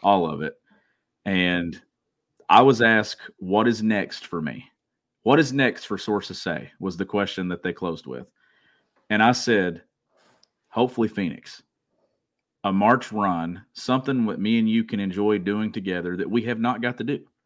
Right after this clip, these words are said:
That's the one thing this show's been missing, Jack, is a fun March. And we've not even had a fun Nashville. We didn't have a fun Tampa.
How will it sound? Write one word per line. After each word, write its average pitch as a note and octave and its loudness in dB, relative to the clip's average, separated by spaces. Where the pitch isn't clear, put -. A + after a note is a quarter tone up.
That's B2 4
the A#2+ 2
one C#3+ 2
thing E3 2
this D#3 -2
show's C#3 2
been C3+ 0
missing, G#2+ -2
Jack, F2 -6
is F#2 -8
a F2+ -10
fun G#2+ -6
March. F2+ -6
And G#2 -4
we've E3+ 4
not G3 2
even D3 0
had B2+ 0
a - -4
fun A#2 -2
Nashville. G2+ -4
We A2 0
didn't C3+ 0
have G#2+ -4
a F#2 -8
fun D#3 -4
Tampa. F2+ -6